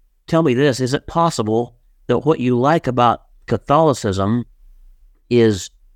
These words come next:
is the forgiveness of Jesus,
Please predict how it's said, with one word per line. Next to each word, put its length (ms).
is 380
the 140
forgiveness 600
of 140
Jesus, 720